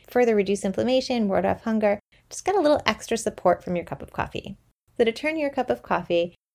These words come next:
from just a great cup of coffee into a super healthy mood and body booster, try adding in cinnamon, unsweetened cocoa powder, cardamom, cayenne pepper, nutmeg, ginger, or turmeric. You can add in one of these spices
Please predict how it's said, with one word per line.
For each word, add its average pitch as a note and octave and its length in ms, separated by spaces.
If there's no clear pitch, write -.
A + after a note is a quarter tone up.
from F#3 140
just - 220
a G#2+ 60
great F2+ 240
cup - 160
of F#3+ 80
coffee C4 360
into F#3+ 280
a F#3 80
super G#3+ 400
healthy F3+ 500
mood G3+ 240
and E3 140
body F#3+ 240
booster, D#3+ 420
try A3+ 220
adding F#3 340
in E3+ 420
cinnamon, C#4+ 640
unsweetened G3+ 500
cocoa A#3 280
powder, A#3+ 500
cardamom, A#3 720
cayenne C4+ 320
pepper, F#3+ 480
nutmeg, F#3+ 580
ginger, F3+ 500
or F#3 80
turmeric. - 600
You G3+ 100
can F#3+ 200
add F3+ 200
in F#3 200
one B3 160
of B3 80
these A#3+ 180
spices G#3+ 680